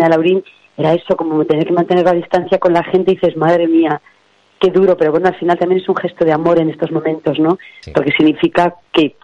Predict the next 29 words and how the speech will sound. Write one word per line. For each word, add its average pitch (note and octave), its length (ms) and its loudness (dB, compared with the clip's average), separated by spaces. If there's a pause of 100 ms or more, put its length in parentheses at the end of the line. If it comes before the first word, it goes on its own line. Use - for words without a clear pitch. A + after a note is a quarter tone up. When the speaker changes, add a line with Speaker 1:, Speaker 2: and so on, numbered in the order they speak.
Speaker 1:
cuidándote E3+ 720 0
a E3+ 60 0
ti F#3+ 300 -2 (300)
y E3+ 120 -2
siendo F3+ 240 0
respetuosa E3 640 -2
con D#3+ 100 -2
las D#3+ 140 -4
medidas, E3 340 0
estás - 220 -8
cuidando D#3+ 380 0
a - 20 2
la D3 80 0
gente D3+ 200 -6
que C#3+ 120 -2
quieres, C3+ 340 -2
¿no? - 80 -8
Speaker 2:
Ujú. D2 380 -18 (380)
Así B2 240 -8
es. B2 160 -8
Eh, B2+ 520 0
hablando B2+ 320 -4
de D3 120 -2
ese D#3 200 -2
proyecto, C#3+ 460 -4
Música B2+ 460 -2
por C#3 260 -4
la C3 260 -6
Igualdad, C3 480 -6